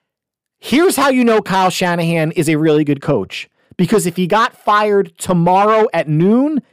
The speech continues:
he'd have a job tomorrow at one P M or sooner. Be thankful, Niner fans. This is not the Jim Tomsula, Chip Kelly, Dennis Erickson,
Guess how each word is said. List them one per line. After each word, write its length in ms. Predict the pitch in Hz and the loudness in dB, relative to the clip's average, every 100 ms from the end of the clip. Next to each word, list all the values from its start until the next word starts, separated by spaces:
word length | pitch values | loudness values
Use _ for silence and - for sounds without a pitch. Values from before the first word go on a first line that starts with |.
| _ | _
he'd 200 | 214 214 | -2 0
have 160 | 202 202 | 0 0
a 60 | |
job 460 | 160 165 175 175 160 | -2 0 2 2 -2
tomorrow 520 | - 165 165 165 160 | -2 0 2 2 2
at 120 | 143 | 0
one 260 | 151 160 151 | -2 -2 -4
P 260 | - 143 | -4 -2
M 220 | 98 78 _ _ _ _ _ _ - - | -4 -10 _ _ _ _ _ _ -20 -2
or 120 | 196 185 | 0 0
sooner. 520 | - 170 131 - - _ _ _ _ _ _ _ _ _ _ _ _ _ _ _ _ _ - | 0 0 -2 -6 -20 _ _ _ _ _ _ _ _ _ _ _ _ _ _ _ _ _ -4
Be 160 | 214 | -2
thankful, 500 | 220 233 233 - 180 | 0 0 -2 -2 -2
Niner 320 | 170 160 156 151 | 0 0 -2 -4
fans. 520 | 151 143 139 139 - | -4 -4 -4 -6 -4
This 300 | 131 170 185 | -2 0 0
is 160 | 185 | 0
not 400 | 175 196 202 202 - | 0 0 2 0 -2
the 140 | 156 | -6
Jim 320 | 123 135 165 175 | -4 -2 -2 -4
Tomsula, 1120 | - 190 196 - - 202 185 180 175 170 165 _ _ _ | -2 -2 -2 -4 -2 2 2 4 2 2 -4 _ _ _
Chip 480 | - - 170 190 - | -10 -6 -4 -4 -6
Kelly, 640 | - 190 185 180 175 180 165 _ _ - | -6 0 0 2 0 -2 -6 _ _ -10
Dennis 440 | 117 156 180 190 - 185 | -4 -2 -2 -4 -4 0
Erickson, 760 | 170 175 175 - 170 165 165 | 0 0 -4 -4 -2 -2 -4